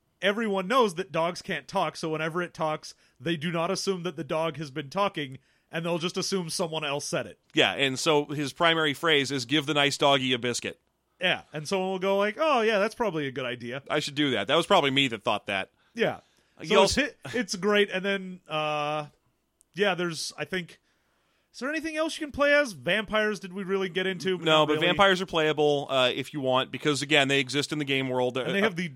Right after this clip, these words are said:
Speaker 1: longest list of stuff that is in their package
Speaker 2: Yeah.
Speaker 1: that you get.
Speaker 2: Yeah, it's, it's very hard to play as one from the beginning.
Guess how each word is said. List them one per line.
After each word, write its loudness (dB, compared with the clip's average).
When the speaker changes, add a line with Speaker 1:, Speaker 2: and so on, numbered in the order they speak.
Speaker 1:
longest -2
list -4
of -6
stuff -4
that -4
is -4
in -4
their -4
package -8
Speaker 2:
Yeah. 2
Speaker 1:
that 0
you -4
get. -4
Speaker 2:
Yeah, 2
it's, -2
it's -2
very 6
hard 8
to -2
play 0
as -2
one -4
from -10
the -6
beginning. -8